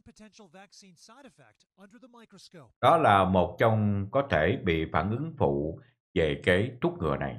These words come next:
Speaker 1: But Pfizer says there
Speaker 2: Hiện tại là họ đang coi rất là chi tiết về chuyện này.
Speaker 1: wasn't a single confirmed case in their study of around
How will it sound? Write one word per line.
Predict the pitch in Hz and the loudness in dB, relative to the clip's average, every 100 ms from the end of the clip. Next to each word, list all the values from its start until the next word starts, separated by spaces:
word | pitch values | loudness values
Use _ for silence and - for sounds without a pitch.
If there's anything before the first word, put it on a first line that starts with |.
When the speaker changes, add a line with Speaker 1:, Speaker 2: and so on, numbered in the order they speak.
| 113 | -16
Speaker 1:
But | 175 _ | -20 _
Pfizer | 160 208 165 123 | -20 -20 -20 -20
says | - 202 175 | -20 -20 -20
there | - - | -8 0
Speaker 2:
Hiện | 98 107 110 | 2 2 2
tại | 95 90 95 | 4 4 2
là | 95 92 | 2 2
họ | 87 90 | 4 4
đang | 104 107 101 | 6 4 4
coi | 110 104 104 | 4 4 4
rất | 101 143 165 | 0 -4 -4
là | 92 - | -4 -2
chi | 107 92 | 0 0
tiết | 131 - | -2 -4
về | 85 76 | -4 -4
chuyện | 73 | -6
này. | 76 110 - _ _ | -6 -10 -16 _ _
Speaker 1:
wasn't | _ 220 180 | _ -20 -20
a | 156 | -20
single | - - 247 277 320 _ | -20 -20 -20 -20 -20 _
confirmed | 262 _ 233 208 _ | -20 _ -20 _ _
case | 233 180 175 | -20 -20 -20
in | |
their | 156 139 | -20 -20
study | - 269 190 123 117 | -20 -20 -20 -20 _
of | 165 | -20
around | 151 147 | -20 -20